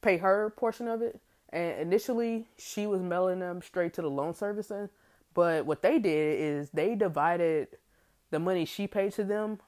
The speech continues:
between all the loans, which I think sucks. I'm not an expert, but it just went to, like,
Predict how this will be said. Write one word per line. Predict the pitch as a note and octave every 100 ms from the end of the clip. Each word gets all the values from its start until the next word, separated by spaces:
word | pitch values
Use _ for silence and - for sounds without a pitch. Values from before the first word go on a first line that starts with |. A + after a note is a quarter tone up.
| -
between | F#3 - G3+ E3
all | - D#3+
the | D#3
loans, | C#3+ D3 A#2+ C#3 - _ _ _ _ _ -
which | D#3+ E3+ D#3 - _ _ _ _ _ _ _ -
I | F3 G#3+ G3 F3+
think | D#3+ D#3+ -
sucks. | C#3 D3 - - -
I'm | D#3
not | F3+ F3+
an | D#3
expert, | - E3 G3+ - E3
but | E3 E3+ - - _ _ _ _ _ _ _ _ _ _ _ -
it | F3
just | F#3+ F3+
went | E3 F3+ -
to, | - F3+ E3 D#3 D3+
like, | D3+ C#3+ C3+